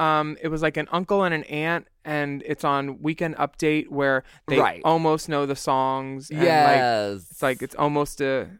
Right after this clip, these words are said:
Speaker 1: a hit, but not. Yeah.
Speaker 2: And it's very funny when they do it because they literally don't know what the other is going to say, so they're actually guessing in real time.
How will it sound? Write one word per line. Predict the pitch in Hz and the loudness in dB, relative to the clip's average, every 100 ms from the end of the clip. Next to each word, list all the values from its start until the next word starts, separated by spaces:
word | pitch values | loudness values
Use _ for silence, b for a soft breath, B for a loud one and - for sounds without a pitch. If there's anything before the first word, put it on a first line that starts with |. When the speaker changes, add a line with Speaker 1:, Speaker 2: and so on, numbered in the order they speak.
| - | -6
Speaker 1:
a | 143 | -4
hit, | 143 139 - | -2 -4 -4
but | 117 | -8
not. | 127 120 117 110 - | -4 -2 -2 -6 -6
Yeah. | 131 | 0
Speaker 2:
And | 160 175 | 2 2
it's | 143 131 | -2 -8
very | 120 131 160 180 165 | -2 4 6 6 2
funny | - 156 151 139 117 | -2 -2 -2 -2 -4
when | 113 110 | -4 -4
they | 110 107 | -4 -6
do | 90 135 | -4 -2
it | 127 - | 0 0
because | 113 - 113 104 101 101 90 - - _ | -6 -8 -6 -4 -4 -6 -10 -16 -20 _
they | - 110 143 | -8 -2 0
literally | 135 120 131 131 127 | 0 0 2 2 0
don't | 120 123 117 | -2 -4 -2
know | 120 | -2
what | 107 98 107 | -2 -2 -2
the | 123 | -2
other | 127 151 | -2 0
is | 151 135 | 0 0
going | 156 151 156 | -2 -2 -4
to | 160 | -6
say, | - 156 165 160 | -2 0 0 -2
so | - - 135 | -6 -2 0
they're | 120 117 - | 0 -2 0
actually | 110 120 - - 139 | -2 -2 -6 -4 -2
guessing | 110 117 110 - 147 131 | -2 -4 -4 -6 -6 -6
in | 127 | -8
real | 107 107 113 110 | -6 -4 -4 -6
time. | - 113 98 107 127 160 180 | -6 -4 -4 -4 -8 -8 -10